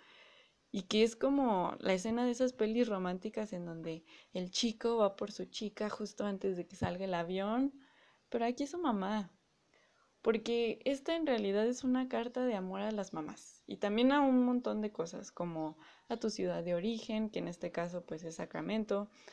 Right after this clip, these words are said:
a los verdaderos amigos, a esa etapa que se queda en el limbo entre ser muy joven para ser adulto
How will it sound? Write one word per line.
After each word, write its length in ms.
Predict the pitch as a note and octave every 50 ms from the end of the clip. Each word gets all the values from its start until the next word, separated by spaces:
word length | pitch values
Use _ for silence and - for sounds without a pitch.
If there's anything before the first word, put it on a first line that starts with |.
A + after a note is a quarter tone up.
| - - - - _ -
a 80 | G#3+
los 160 | A3 A3 F#3+
verdaderos 460 | F#3+ G3 F#3 F#3 F3 F3 F3 F3 - F#3
amigos, 720 | E3 F3 G3 A3 A#3 A3+ G#3 G3+ G3+ G3+ G#3+ G#3+ - - _ _ _ _ _ _ -
a 100 | - G3+
esa 160 | G#3 G#3 A#3+
etapa 380 | A#3+ A#3+ A3 G#3+ G#3+ - A#3+ B3
que 140 | - G#3
se 180 | - - F3+ -
queda 340 | - - F#3 F#3+ G#3 A#3+ B3+
en 160 | B3 A3+ G#3
el 480 | F#3+ F3 E3+ E3 D#3+ E3 D#3+ D#3+ D#3+ E3+
limbo 480 | F#3+ G3+ G#3+ A3 A3 G#3+ A3+ A#3 B3+
entre 400 | C4 B3 G#3 F3+ - F3 E3+ E3+
ser 260 | E3+ - - F#3+ G3
muy 360 | G#3 G#3+ G#3 G#3 A3 A#3+ B3 B3
joven 440 | B3 - A#3 A#3 A#3 A#3+ A#3+ B3
para 280 | A#3+ - G3 F3+ E3+ F3+
ser 180 | F3+ G3+ G3+ G3+
adulto 800 | G#3 G#3 G3+ G#3 A3 A3+ A3+ G#3+ - - A#3+ B3 B3+ C4 C4